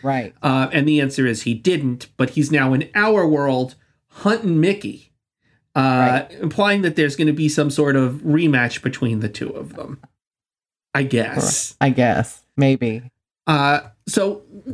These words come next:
Speaker 2: interesting. I feel like I want that falling action, though. I wanna see
Speaker 1: Oh,
Speaker 2: ha-
Speaker 1: yeah. It's like,
Speaker 2: I
Speaker 1: what, did I miss something? And I was actually rewinding. Like, I felt like I missed something. Like, oh, are, are the friends gonna,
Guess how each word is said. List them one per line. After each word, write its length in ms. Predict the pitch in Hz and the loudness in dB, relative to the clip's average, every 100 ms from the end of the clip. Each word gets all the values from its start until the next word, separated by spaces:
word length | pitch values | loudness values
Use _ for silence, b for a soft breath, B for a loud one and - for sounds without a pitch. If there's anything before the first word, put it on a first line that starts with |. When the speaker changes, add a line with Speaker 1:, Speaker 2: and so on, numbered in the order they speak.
| - | -4
Speaker 2:
interesting. 680 | 285 302 285 262 196 175 - 190 | -2 0 0 0 0 -2 -4 -4
I 100 | 214 | -4
feel 320 | - 269 311 | -2 -2 0
like 280 | 262 247 - | 0 -2 -2
I 60 | |
want 440 | 180 131 131 180 190 | 0 0 0 0 0
that 220 | 180 180 | -2 -2
falling 380 | 196 190 190 175 | 0 2 2 0
action, 400 | 185 202 - 147 | 0 -2 0 0
though. 240 | 110 107 | 0 -2
I 100 | 139 | 0
wanna 320 | 147 165 185 196 | 2 4 4 4
see 60 | |
Speaker 1:
Oh, 240 | 196 254 226 | 4 4 4
Speaker 2:
ha- 40 | |
Speaker 1:
yeah. 500 | 151 185 269 147 - | 2 0 0 -2 -2
It's 120 | 170 | -4
like, 180 | 220 185 | 0 0
Speaker 2:
I 40 | 190 | 0
Speaker 1:
what, 200 | 196 180 | -2 -2
did 140 | 190 | 0
I 80 | 175 | 0
miss 260 | 165 220 - | 2 0 -2
something? 500 | 277 269 269 320 277 | -2 -2 0 0 2
And 100 | 202 | 2
I 60 | 233 | 2
was 140 | 285 | 0
actually 260 | 220 - 190 | 0 0 0
rewinding. 640 | 175 160 151 185 233 160 | 2 2 4 4 4 4
Like, 180 | 135 131 | 4 2
I 120 | 139 | 2
felt 200 | 139 175 | 2 2
like 140 | 151 160 | 2 2
I 80 | 131 | 2
missed 380 | 139 196 - | 4 2 0
something. 460 | - 113 113 69 87 | 0 0 -2 -4 -2
Like, 240 | 90 110 - | 0 0 0
oh, 380 | 160 214 127 120 - | 2 2 0 -2 -2
are, 240 | 127 143 - - | -2 -2 -6 -4
are 100 | - | -2
the 140 | 127 123 | 0 0
friends 400 | - 143 151 151 | 0 0 0 -2
gonna, 400 | 151 135 127 | 0 2 2